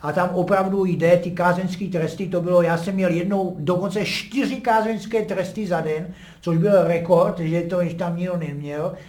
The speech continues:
A každý mě říkal: "Ty máš štěstí, že máš ten trest poměrně krátkej, jo?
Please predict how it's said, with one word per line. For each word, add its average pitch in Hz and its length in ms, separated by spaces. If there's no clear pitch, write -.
A 135 100
každý 170 260
mě 190 180
říkal: 175 300
"Ty 208 180
máš 226 260
štěstí, 190 380
že 196 100
máš 185 240
ten 185 320
trest 175 360
poměrně 175 440
krátkej, 160 760
jo? 143 240